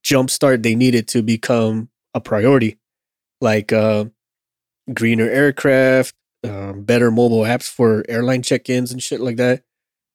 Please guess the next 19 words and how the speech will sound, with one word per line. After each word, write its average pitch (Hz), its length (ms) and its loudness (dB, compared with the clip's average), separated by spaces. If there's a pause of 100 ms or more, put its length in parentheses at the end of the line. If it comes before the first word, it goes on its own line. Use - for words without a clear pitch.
and 110 500 0 (600)
figuring 147 340 2
out 131 160 4
new 139 180 6
ways 135 260 4
to 117 120 -4
restructure 131 920 0 (160)
the 127 140 0
airlines. 135 540 2 (260)
Now, 117 400 -4
some 120 220 0
doing 123 180 4
it 117 100 2
better 120 160 2
than 107 180 -6
others, 135 300 2
I 110 100 -10
admit 110 260 -4
that. 147 260 2